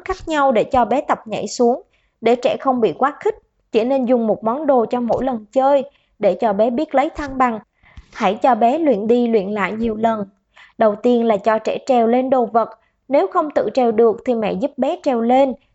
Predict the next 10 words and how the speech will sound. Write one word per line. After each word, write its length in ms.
đếm 240
một, 320
hai, 420
ba. 360
Đến 240
ba 220
thì 140
bé 160
nhảy 240
xuống. 360